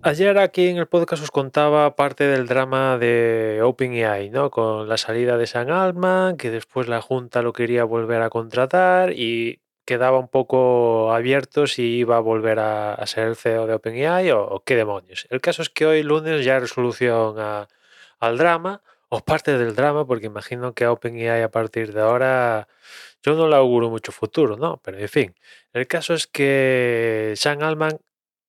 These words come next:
hoy es empleado de Microsoft, y es que Microsoft ha fichado tanto a Sam Altman como a Greg Brockman para liderar un nuevo equipo de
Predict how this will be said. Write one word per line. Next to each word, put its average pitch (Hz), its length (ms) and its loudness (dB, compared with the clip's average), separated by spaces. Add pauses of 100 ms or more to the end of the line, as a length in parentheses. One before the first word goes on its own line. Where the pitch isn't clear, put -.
hoy 185 360 2 (140)
es 151 540 -2 (260)
empleado 139 520 2
de 113 80 -2
Microsoft, 101 500 -12
y 101 100 -14
es 101 120 -6
que 110 160 -4
Microsoft 120 520 -8
ha 123 120 -2
fichado 117 440 -4
tanto 117 280 -6
a 110 40 -4
Sam 123 220 -6
Altman 117 380 -6
como 113 240 -8
a 113 80 -6
Greg 117 320 -2
Brockman 156 520 -2 (540)
para 113 380 0
liderar 117 600 0
un 120 220 -6
nuevo 117 300 0
equipo 117 560 -2
de 101 720 -4